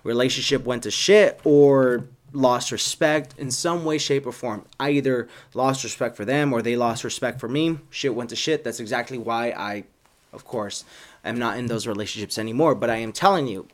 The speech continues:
after watching that Euphoria episode, I was fucking embarrassed for myself as a fucking man. I'm like, "That is fucking stupid." I, I refuse to be that motherfucker. I, I, I'm, Mom,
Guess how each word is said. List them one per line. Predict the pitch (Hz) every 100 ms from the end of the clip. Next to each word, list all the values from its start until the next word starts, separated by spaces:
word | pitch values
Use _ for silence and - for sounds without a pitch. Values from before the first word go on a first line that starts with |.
| - _ _ -
after | 160 - 180
watching | 147 156 156
that | 131
Euphoria | 127 - 139 135 110
episode, | 131 - 123
I | -
was | 123 107
fucking | - 127 113 101
embarrassed | 95 95 98
for | -
myself | - - 90
as | 76 -
a |
fucking | - 101 -
man. | 82 65 - _ - - - -
I'm | 117 113
like, | 101 -
"That | 101 127
is | 113 -
fucking | - - 107 107 107 107 110
stupid." | - - - 107 - 65 _ _ _ -
I, | 110 123 104 -
I | 120
refuse | 127 101 - - 127 120 110
to | -
be | 107 104
that | 101
motherfucker. | 55 90 - 98 -
I, | 143 196 -
I, | 175 214 185 160
I'm, | 143 135 - - - _ _ - _ _ _ _ _
Mom, | - 120 135 143 147